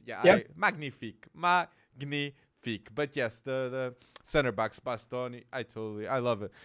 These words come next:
Speaker 1: So midfielders, okay.
Speaker 2: Yes.
Speaker 1: Uh, I'm gonna, I'm gonna say, I, I, I love this. My, my midfield personally, before I say it, I'm just gonna say, for me, underrated.
Speaker 2: Mm.
Speaker 1: They should be spoken much more than they are.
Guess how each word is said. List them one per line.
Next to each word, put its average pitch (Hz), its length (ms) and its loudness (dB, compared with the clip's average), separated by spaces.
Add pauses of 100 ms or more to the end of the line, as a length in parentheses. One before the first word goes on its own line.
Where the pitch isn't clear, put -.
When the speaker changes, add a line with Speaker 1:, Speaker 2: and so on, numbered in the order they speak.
(100)
Speaker 1:
So 226 200 6
midfielders, 123 760 2 (320)
okay. 185 460 2
Speaker 2:
Yes. 151 180 10 (320)
Speaker 1:
Uh, 185 600 10
I'm 262 180 8
gonna, 240 360 6
I'm 240 200 4
gonna 233 220 2
say, 190 360 -2
I, 320 140 2 (340)
I, 339 120 6
I 415 40 0
love 285 200 6
this. 220 200 0
My, 190 180 -2
my 214 220 6
midfield 233 520 2
personally, 190 420 -6
before 165 300 -4
I 151 80 4
say 139 320 2
it, 143 100 2
I'm 180 140 2
just 185 180 -10
gonna 165 200 -6
say, 143 220 -6
for 170 220 -6
me, 180 300 -6 (280)
underrated. 190 680 4 (160)
Speaker 2:
Mm. - 20 -20
Speaker 1:
They 151 120 0
should 196 280 -2
be 196 120 -10
spoken - 580 -8
much 165 500 0
more 165 200 4
than 143 200 2
they 127 160 8
are. 110 300 8